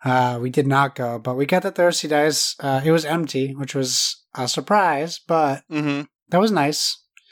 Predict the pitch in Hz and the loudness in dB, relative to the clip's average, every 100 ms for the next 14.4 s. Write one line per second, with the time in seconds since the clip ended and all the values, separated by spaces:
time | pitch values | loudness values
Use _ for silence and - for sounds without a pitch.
0 | - - - 151 170 170 - 170 160 - | -20 -20 -8 -4 -4 -2 0 0 0 0
1 | 120 147 - - 143 143 147 139 - _ | 0 -2 -2 -4 -2 -2 -4 -6 -10 _
2 | - - - - - _ - 139 139 135 | -20 -20 -20 -20 -20 _ -2 0 2 0
3 | 131 156 - - 143 135 127 143 - - | -2 -4 -4 -2 -2 0 0 0 0 0
4 | 131 127 135 131 131 123 120 135 127 127 | 2 2 -2 -4 -4 -4 -2 -2 0 2
5 | 127 127 127 - 131 120 120 - 123 120 | 0 0 0 -2 -2 -2 -4 -2 -2 -2
6 | 120 117 113 110 _ - - _ _ _ | -2 -6 -10 -14 _ -20 -20 _ _ _
7 | - 120 117 135 135 131 123 - - - | -10 -6 0 2 4 2 -2 -8 -20 -20
8 | _ _ _ - 139 - - 120 127 _ | _ _ _ -2 0 0 -2 -4 -6 _
9 | 156 - 123 123 127 120 _ - 127 123 | -8 -2 -2 -2 -6 -14 _ -16 -14 -16
10 | 123 127 123 120 127 - - 107 - 202 | -12 -8 -8 -10 -12 -8 -10 -10 0 4
11 | 226 220 208 170 139 131 - - 139 135 | 6 6 4 2 0 -2 -6 0 2 0
12 | 135 127 123 120 120 120 131 - - 127 | -2 -4 -6 -10 -18 -18 -20 -16 -8 -4
13 | 123 156 160 156 - 139 143 135 - 120 | 0 2 4 4 2 2 0 -2 -4 -4
14 | 113 117 127 160 | -4 -2 -2 -2